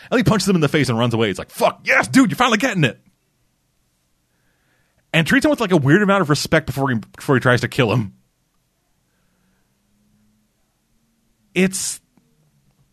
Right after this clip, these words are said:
it's weird. It is really weird. Performance-wise, it varies.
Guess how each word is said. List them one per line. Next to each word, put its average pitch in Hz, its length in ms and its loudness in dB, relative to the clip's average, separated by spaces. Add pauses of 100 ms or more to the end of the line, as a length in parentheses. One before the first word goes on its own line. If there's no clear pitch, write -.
(240)
it's 147 220 -2
weird. 139 400 2
It 127 80 0
is 117 100 0
really 139 360 2
weird. 95 420 -2 (2500)
Performance-wise, 202 720 2
it 160 240 -4 (580)
varies. 143 640 0